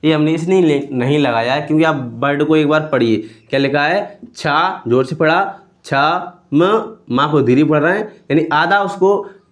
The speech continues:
पढ़ा जा रहा है, इसलिए उसको केवल आधा ही बनाएंगे। क्षमता, ता को जोर से पढ़ा इसलिए टी ए, क्षमता। चलिए हम कुछ वर्ड इंग्लिश के ले लेते हैं,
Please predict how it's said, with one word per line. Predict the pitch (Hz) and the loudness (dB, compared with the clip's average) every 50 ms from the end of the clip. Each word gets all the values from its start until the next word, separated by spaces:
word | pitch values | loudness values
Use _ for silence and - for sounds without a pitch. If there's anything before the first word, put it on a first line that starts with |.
| _ - | _ -2
पढ़ा | - 135 120 175 | 0 0 2 2
जा | 160 139 127 | 0 0 -2
रहा | 123 127 | -2 -2
है, | 139 | -4
इसलिए | 139 - 165 175 175 | -2 0 2 2 2
उसको | 170 175 180 170 | 2 2 0 0
केवल | 170 170 165 165 175 180 - - | 0 0 0 2 0 0 0 0
आधा | 143 143 143 147 143 | 0 0 2 2 2
ही | 143 170 175 | 2 2 2
बनाएंगे। | 160 147 127 117 113 110 113 113 113 | 2 2 2 0 0 0 0 -2 -2
क्षमता, | 113 - - 139 143 156 185 196 - - - - _ _ _ _ _ _ - 151 131 110 101 | -4 -6 -4 -2 0 0 0 -2 -4 -8 -16 -20 _ _ _ _ _ _ -2 -2 0 -2 -2
ता | - - 123 117 | -4 -4 -2 -2
को | 120 120 | 0 0
जोर | 127 151 160 | 0 0 0
से | 156 | 0
पढ़ा | 160 165 165 165 160 | 0 0 2 2 2
इसलिए | 151 147 147 147 147 | 0 0 0 -2 -2
टी | 143 147 - 190 | -2 -2 -2 0
ए, | 190 175 190 185 185 180 180 - - - - - | 0 2 2 2 2 0 -2 -6 -14 -20 -20 -20
क्षमता। | - - - 139 135 151 190 - - - - _ _ _ _ - 110 107 - - - _ _ _ _ _ _ - | -16 -8 -4 -2 -2 -2 -2 -4 -6 -12 -18 _ _ _ _ -6 -6 -6 -6 -10 -16 _ _ _ _ _ _ -6
चलिए | - 180 175 180 180 | -2 0 2 2 2
हम | 180 180 | 2 0
कुछ | 180 175 175 170 180 | 0 -2 -2 -2 0
वर्ड | 165 165 170 170 170 | 0 2 2 2 0
इंग्लिश | - 170 156 156 160 165 160 | 0 0 0 2 2 2 0
के | - 185 170 | 0 0 0
ले | 165 156 151 | 2 2 2
लेते | 147 143 143 143 143 139 | 2 2 2 0 0 0
हैं, | 143 151 170 | 0 0 -2